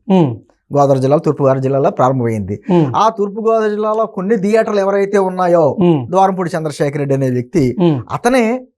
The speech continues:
Speaker 2: ఈ నిర్మాతలను కొంతమందిని రెచ్చగొట్టి
Speaker 1: ఉమ్.
Speaker 2: దీన్ని రాజకీయంగా ఉపయోగించుకుంటున్నాడు
Speaker 1: ఉమ్.
Speaker 2: అనేటువంటిది ఒక వాదన.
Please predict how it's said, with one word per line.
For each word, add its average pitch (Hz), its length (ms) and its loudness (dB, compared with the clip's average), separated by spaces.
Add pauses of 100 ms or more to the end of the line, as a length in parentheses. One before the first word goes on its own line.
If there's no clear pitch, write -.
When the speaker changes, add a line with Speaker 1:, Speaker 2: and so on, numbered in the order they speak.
(320)
Speaker 2:
ఈ 214 80 -2
నిర్మాతలను 208 520 0
కొంతమందిని 190 440 -2
రెచ్చగొట్టి 170 720 0
Speaker 1:
ఉమ్. 170 240 2
Speaker 2:
దీన్ని 233 160 2
రాజకీయంగా 180 580 0
ఉపయోగించుకుంటున్నాడు 156 920 -2 (160)
Speaker 1:
ఉమ్. 170 120 4
Speaker 2:
అనేటువంటిది 214 680 -2 (160)
ఒక 175 140 -4
వాదన. 139 420 2